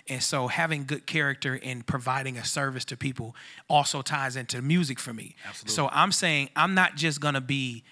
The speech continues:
Speaker 1: a annual concert artist.
Speaker 2: Mm-hmm.
Speaker 1: Every time we have something like, "You gotta come to my concert this year,"
Speaker 2: Mm-hmm.
Speaker 1: that, that to me was just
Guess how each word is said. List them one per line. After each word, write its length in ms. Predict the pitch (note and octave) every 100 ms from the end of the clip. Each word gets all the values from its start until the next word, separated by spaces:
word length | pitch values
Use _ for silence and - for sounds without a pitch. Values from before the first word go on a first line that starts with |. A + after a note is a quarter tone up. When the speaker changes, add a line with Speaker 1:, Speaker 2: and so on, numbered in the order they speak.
| _ -
Speaker 1:
a 300 | B2 A2+ - -
annual 460 | D3 D3+ C#3+ C3 A#2
concert 640 | - D3 B2 - A#2+ A2+
artist. 540 | B2 A2+ - - - - _ -
Speaker 2:
Mm-hmm. 100 | G#2+ A#2+
Speaker 1:
Every 200 | D3 D3+
time 300 | D#3 C#3 C#3
we 100 | C#3
have 180 | C#3 B2
something 180 | C#3+
like, 180 | B2+ A2
"You 60 | C3
gotta 180 | C3+ B2+
come 180 | F#3 F#3
to 60 |
my 120 | F#3
concert 580 | E3 - G3 F3 D#3+ B2
this 200 | C3+ -
year," 180 | A#2+ A2+
Speaker 2:
Mm-hmm. 100 | A2+ A2+ A2+ -
Speaker 1:
that, 280 | C3 C3+ C3
that 220 | D#3+ -
to 100 | E3+
me 200 | D#3 D3+
was 200 | B2 A2+
just 320 | - B2+ -